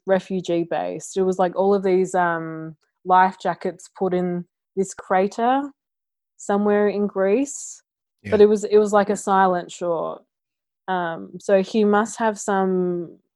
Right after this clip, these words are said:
Speaker 1: i-, some passion behind this topic, I guess. I think he wants to create a movie length version of this as well.
Speaker 2: Yeah, so I, I, I, I'd quite like to see a full, full version of this. I think that, I think they could do something interesting with it, definitely.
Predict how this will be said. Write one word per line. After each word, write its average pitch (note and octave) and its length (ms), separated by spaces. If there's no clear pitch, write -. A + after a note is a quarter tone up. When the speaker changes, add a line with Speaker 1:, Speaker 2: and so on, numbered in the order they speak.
Speaker 1:
i-, G3+ 200
some A3 260
passion F#3+ 580
behind E3+ 480
this E3+ 200
topic, F3+ 440
I F3 100
guess. E3+ 420
I G3+ 80
think B3 180
he C#4+ 100
wants C#4+ 220
to C4+ 60
create G3 360
a F3 220
movie F3 320
length E3 320
version D#3+ 400
of D#3 120
this D3+ 220
as D#3+ 160
well. D3+ 540
Speaker 2:
Yeah, C3 180
so F3+ 160
I, G3 60
I, B3 360
I, A#3+ 40
I'd D4+ 120
quite F#3 180
like A3 140
to - 100
see - 140
a F#2+ 100
full, G#2+ 340
full A2 160
version G2+ 400
of - 60
this. C#3+ 180
I C3+ 60
think C3+ 180
that, B2+ 180
I - 60
think C#3+ 200
they A2+ 120
could C3 160
do B2+ 140
something A#2 340
interesting F#2+ 540
with D#2+ 120
it, D#2 140
definitely. F2+ 540